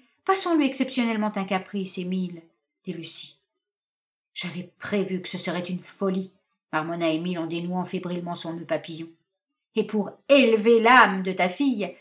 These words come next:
tu aurais pu choisir un sujet moins scandaleux. Scandaleux, s'exclama Lucie.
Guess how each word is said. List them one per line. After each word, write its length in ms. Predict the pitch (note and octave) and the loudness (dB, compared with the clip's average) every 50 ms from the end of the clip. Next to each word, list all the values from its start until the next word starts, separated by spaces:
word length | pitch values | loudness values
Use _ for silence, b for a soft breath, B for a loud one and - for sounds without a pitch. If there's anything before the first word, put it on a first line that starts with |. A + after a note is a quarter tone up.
| B B B | B B B
tu 120 | - - F4 | 0 2 4
aurais 180 | C4+ A#3 A3+ | 6 6 4
pu 100 | A3+ C4 | 2 0
choisir 360 | A#3+ - A3+ G#3+ G3+ B3 B3 A3 | 0 0 0 0 2 2 2 2
un 100 | G3+ F#3+ | 2 0
sujet 320 | - - G3+ F3+ A3+ A#3+ | -2 -4 0 2 2 2
moins 140 | - - F3+ | 2 0 -4
scandaleux. 720 | - - - - A3 A3 G#3 F#3+ F3 G3+ A#3+ A#3+ - - - _ _ _ _ _ _ _ _ _ _ _ _ _ _ _ _ _ _ - | -4 -6 -4 -2 0 0 2 0 0 0 0 -2 -4 -6 -10 _ _ _ _ _ _ _ _ _ _ _ _ _ _ _ _ _ _ -8
Scandaleux, 840 | - - - B3 A3+ A3+ A3+ C#4+ F4+ G4 E4+ D4+ C#4 C#4 C#4 C#4 - _ _ _ _ _ _ _ | -6 -4 0 0 0 2 4 4 4 4 4 4 2 2 -2 -4 -10 _ _ _ _ _ _ _
s'exclama 540 | - - G#3+ - - - G3 F#3 F3+ F3+ F3+ | -12 -10 -8 -8 -6 0 0 2 2 2 -2
Lucie. 460 | F3 F3 - - - - - - _ | -4 -6 -10 -10 -12 -14 -16 -18 _